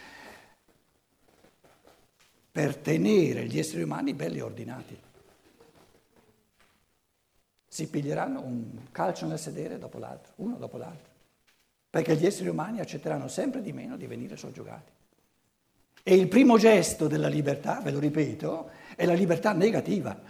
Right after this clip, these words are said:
Ci deve essere questa fase, ci deve essere. In Germania c'è un sacco di gente che a cinquanta, sessanta, settanta anni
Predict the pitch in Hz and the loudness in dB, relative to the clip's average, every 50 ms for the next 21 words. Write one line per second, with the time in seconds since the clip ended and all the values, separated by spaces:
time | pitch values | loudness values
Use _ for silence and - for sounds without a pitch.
0 | - - - 254 277 247 202 180 190 208 196 - 147 131 165 156 - 165 165 180 | -16 -4 0 2 6 8 8 8 8 6 4 2 -2 -4 -4 -2 -2 -2 -2 -2
1 | 185 175 151 147 147 135 - 156 147 139 123 147 143 143 - - - 113 - - | -4 -4 -4 -6 -6 -8 -8 -6 -8 -6 -6 -8 -8 -8 -10 -12 -14 -14 -18 -20
2 | _ - - - - - - - - - - - _ _ - - _ _ _ _ | _ -20 -20 -20 -20 -20 -20 -20 -20 -20 -20 -20 _ _ -20 -20 _ _ _ _
3 | _ - - 135 156 185 196 202 190 - 98 95 107 - - 139 - - 202 - | _ -12 -10 -6 -4 -2 -2 -2 -2 -2 -4 -6 -8 -8 -8 -8 -6 -6 -6 -4
4 | - 170 170 165 151 165 147 113 104 120 - - 175 254 320 - - - - - | -2 0 0 2 2 2 2 0 -2 -6 -6 -6 -6 -6 -6 -10 -14 -16 -20 -14
5 | - - 202 180 - - 170 - - 202 190 190 185 156 135 110 - 131 - 165 | 2 4 4 4 6 2 0 2 2 2 2 2 2 2 2 0 -2 -2 -2 0
6 | 160 - 165 160 143 139 127 151 131 - 151 143 139 - 139 151 180 285 359 359 | 2 2 2 2 2 0 -2 -4 -2 -2 -2 -2 -2 -4 -4 -2 -2 -2 -2 -2